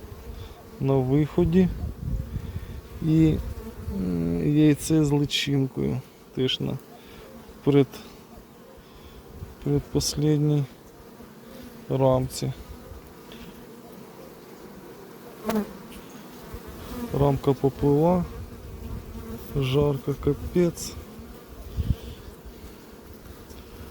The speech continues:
Для цього в цей раз я купив, е, щоб тут були прорізь для рамок, єврорамки, так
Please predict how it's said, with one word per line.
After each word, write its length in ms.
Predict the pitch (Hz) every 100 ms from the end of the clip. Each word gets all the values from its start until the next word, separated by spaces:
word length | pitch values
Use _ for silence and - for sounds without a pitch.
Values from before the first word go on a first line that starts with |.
| - - -
Для 260 | 127 135
цього 360 | 127 170 156 135
в 60 | 120 - - -
цей 280 | - 135 135
раз 320 | 151 143 131
я 80 | 123
купив, 480 | 127 - - 139 - - - - - - -
е, 460 | 131 127 127 127 120 87 87
щоб 220 | 127 143 127 -
тут 200 | 139 131
були 380 | 127 127 127 123 -
прорізь 420 | 131 127 123 117
для 400 | 117 120 120 123
рамок, 480 | 127 123 117 - 123
єврорамки, 680 | 120 123 117 117 110 - -
так 180 | 107